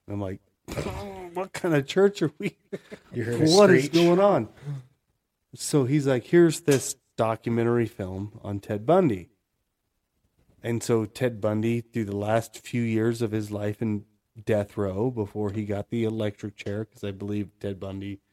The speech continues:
Speaker 1: was one of the last to get the electric chair,
Speaker 2: Wow.
Speaker 1: accepted Christ and became a Christian.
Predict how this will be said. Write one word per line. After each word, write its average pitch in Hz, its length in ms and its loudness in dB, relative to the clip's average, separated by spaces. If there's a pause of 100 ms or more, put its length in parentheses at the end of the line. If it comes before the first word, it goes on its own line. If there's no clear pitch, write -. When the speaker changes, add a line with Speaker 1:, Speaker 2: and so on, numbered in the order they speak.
(300)
Speaker 1:
was 110 200 -2
one 113 100 0
of 107 80 -2
the 107 60 -2
last 98 420 -4
to - 60 -20
get 107 160 -10
the 110 80 -8
electric 98 440 -10
chair, 98 300 -10
Speaker 2:
Wow. 101 100 -18 (2000)
Speaker 1:
accepted 117 560 -4
Christ - 540 -6 (1200)
and 110 340 -2 (460)
became 104 420 -2
a 104 60 -4
Christian. - 540 -4